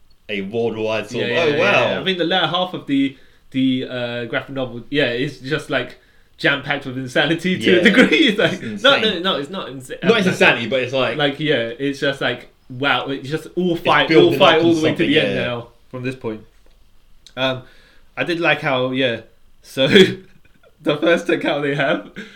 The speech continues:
Speaker 2: uh, Cyborg Superman's like, "You villainous scum, what you do to the," like, blaming Eradicate right away, <laughs>
Speaker 1: Yeah.
Speaker 2: and Eradicate is like, "Out of the way, fool, I'm gonna have a look and see what's going on." And he goes, "Now you turn your back to me, blast,
Speaker 1: Yeah, that's
Speaker 2: blast."
Speaker 1: when you,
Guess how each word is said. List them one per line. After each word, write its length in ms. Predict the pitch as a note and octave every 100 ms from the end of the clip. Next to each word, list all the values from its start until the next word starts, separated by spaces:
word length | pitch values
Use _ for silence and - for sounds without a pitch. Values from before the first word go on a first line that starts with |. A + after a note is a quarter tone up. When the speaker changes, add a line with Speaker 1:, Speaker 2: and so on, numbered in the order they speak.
| - -
Speaker 2:
uh, 140 | B2+ B2
Cyborg 380 | B2+ D3 C#3+ D3
Superman's 360 | D3 C#3 B2+
like, 200 | C3+ - - - C3
"You 320 | C#3+ G3+ F#3+
villainous 440 | G3 F#3+ F#3 -
scum, 340 | - F#3 D3+ C#3+
what 140 | F#3+
you 120 | F#3+ G3+
do 220 | G#3 G3
to 160 | E3 F3
the," 120 | E3
like, 380 | D#3 C3+ D#3+ C#3
blaming 260 | F3+ F3 E3
Eradicate 440 | E3+ E3+ E3+ D3+
right 280 | D3 E3+ D#3
away, 260 | - -
<laughs> 20 | G#3
Speaker 1:
Yeah. 80 | E3
Speaker 2:
and 80 |
Eradicate 440 | D#3+ F3+ D#3+ E3+ D3
is 60 |
like, 160 | D3 - - _ -
"Out 160 | G#3+ G#3+
of 60 |
the 80 | F3+
way, 200 | G3 G3
fool, 380 | F#3 C#3 E3 E3+ - D#3+
I'm 60 |
gonna 120 | E3 E3+
have 120 | F3
a 40 |
look 180 | F3+ F#3+
and 100 | D3+
see 100 | E3+
what's 160 | D3+ C#3+
going 200 | D3+ D#3+
on." 80 | D3
And 80 |
he 60 | B2
goes, 180 | C3 C3 - -
"Now 140 | C#3+
you 120 | D#3+ C#3+
turn 160 | E3+
your 100 | C#3+
back 200 | C#3+ D3+
to 60 | C#3
me, 140 | C3+ G#2+
blast, 500 | - F3+ - - -
Speaker 1:
Yeah, 300 | G2 F#2+ F#2+
that's 100 | G#2
Speaker 2:
blast." 260 | A2+ C#3+ C3+
Speaker 1:
when 80 |
you, 60 | A2